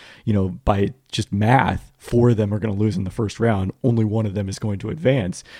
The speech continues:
So you're much more likely to have that be the outcome. But I, the way I've been conceiving of it lately is, even if I don't pick them, if the Celtics do end up winning the East, we're gonna say in, you know, three and a half months here,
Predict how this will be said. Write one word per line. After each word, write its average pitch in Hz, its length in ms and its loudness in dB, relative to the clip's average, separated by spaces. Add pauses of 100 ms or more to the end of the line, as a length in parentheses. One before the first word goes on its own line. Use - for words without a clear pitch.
(140)
So 101 280 -2
you're 110 220 0
much 123 240 2
more 113 120 2
likely 104 460 0
to 98 160 -6
have 101 220 0
that 123 240 0
be 107 80 0
the 98 140 -2
outcome. 92 360 -4 (280)
But 131 100 4
I, 143 240 6 (180)
the 156 80 2
way 185 180 6
I've 175 140 6
been 165 140 0
conceiving 139 340 4
of 113 80 4
it 113 80 2
lately 110 400 2
is, 98 320 0 (100)
even 160 180 2
if 147 80 0
I 139 60 4
don't 127 200 0
pick - 220 -2
them, 139 260 0 (280)
if 143 160 2
the 131 80 2
Celtics 127 460 2
do 120 400 2 (140)
end 117 120 2
up 117 120 2
winning 120 240 2
the 117 100 0
East, 123 360 0 (240)
we're 123 120 4
gonna 123 160 4
say 123 400 2
in, 101 840 -2 (100)
you 190 100 -2
know, 95 100 -4
three 113 300 -6
and 101 80 -2
a 98 40 0
half 101 200 -4
months 104 280 -2
here, 92 280 -4